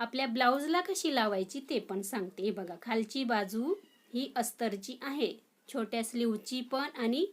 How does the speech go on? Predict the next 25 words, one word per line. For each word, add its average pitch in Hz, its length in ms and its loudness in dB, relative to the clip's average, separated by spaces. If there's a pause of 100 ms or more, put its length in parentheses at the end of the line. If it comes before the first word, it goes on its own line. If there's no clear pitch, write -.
(160)
डिझाईनची 214 680 2
पण, 226 240 0 (500)
आणि 226 220 -2
दोन्ही 247 400 6
पण 285 220 2
ह्या 285 220 2
स्लीव्ज 269 460 -2 (640)
वरती 214 480 -2
आहे 240 220 0
त्या 233 240 -2 (100)
एकदम 240 480 -2
अशा 240 280 -4
म्हणजे 285 280 0
सरळ 254 400 2
आहे. 214 200 -4 (520)
आता 208 220 -4
हा 262 140 0
पा-, 240 340 4
मागचा 247 480 0
आणि 247 160 2
पुढचा 240 420 0
भाग 240 220 -2
जोडून 330 340 4
घेतलेला 202 480 0
आहे. - 160 -12